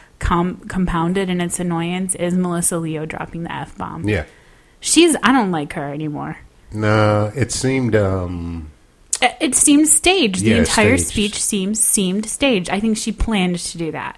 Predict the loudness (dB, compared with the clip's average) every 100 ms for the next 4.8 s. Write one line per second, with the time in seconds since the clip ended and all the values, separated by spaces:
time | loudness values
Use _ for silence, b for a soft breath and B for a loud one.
0 | -10 -8 -8 -10 -18 -20 B B B B
1 | B B B B B B B B B B
2 | B B -4 2 6 6 6 6 4 4
3 | 2 2 2 -2 -2 0 0 0 -2 -2
4 | -2 -2 0 -2 -2 -4 -4